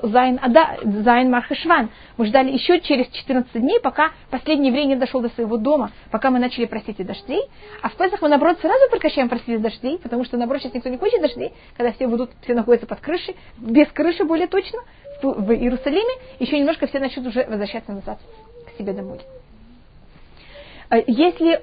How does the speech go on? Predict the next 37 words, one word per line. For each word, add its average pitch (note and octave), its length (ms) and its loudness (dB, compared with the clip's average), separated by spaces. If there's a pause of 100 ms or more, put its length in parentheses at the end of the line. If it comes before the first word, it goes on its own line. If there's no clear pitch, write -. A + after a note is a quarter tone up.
(120)
вы A3+ 400 0
знаете, D4 220 0
какую C4+ 200 0
молитву B3 340 0
у G#3 40 -2
нас G#3 140 -4 (200)
в G3 420 -6 (840)
Песах, D4 340 2
точно C#4+ 260 -2
такая B3 260 0
же, A3+ 100 -4
как G3 180 -4
была F#3+ 140 -4
в - 100 -16
Суккот, F4+ 400 -2
то, C4 100 -2
что A#3+ 140 -6
называется A3+ 440 -2
Шлошет G3+ 380 -8
Арегалим. A#3 400 -2 (760)
В - 200 -16
Холь F4 220 4
Муэд D4 320 2 (100)
Песах - 420 -2 (300)
мы B3+ 240 2
не C4+ 320 2
говорим C#4 540 2
Халель, A3 400 -4 (480)
мы A#3+ 100 0
говорим C#4 300 0
только D4 220 -2
пол B3 260 2
Халеля. G3 420 -6 (140)
Значит, A3 280 -8
мы B3+ 200 -2
в - 200 -16
Песах, E4+ 380 -2